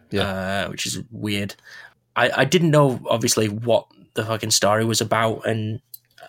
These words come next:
Speaker 2: as it was getting further into it, I'm like, "Right, okay, it's weird now."
Speaker 1: <laughs>
Speaker 2: It's, it's, it, I, I,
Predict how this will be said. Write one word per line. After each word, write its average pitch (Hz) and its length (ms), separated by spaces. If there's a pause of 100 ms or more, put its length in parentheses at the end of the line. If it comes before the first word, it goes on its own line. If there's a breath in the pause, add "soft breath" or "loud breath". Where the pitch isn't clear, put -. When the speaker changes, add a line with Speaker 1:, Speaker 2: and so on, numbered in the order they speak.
(140)
Speaker 2:
as 113 160
it 101 40
was 110 60
getting 101 200
further 107 320
into 107 220
it, 104 40
I'm 104 120
like, 101 180 (100)
"Right, 104 300
okay, 104 440 (260)
it's - 200
weird 107 300
now." 98 320
Speaker 1:
<laughs> - 60 (1040 loud breath)
Speaker 2:
It's, - 540
it's, 113 260
it, 104 340
I, 127 420
I, 147 60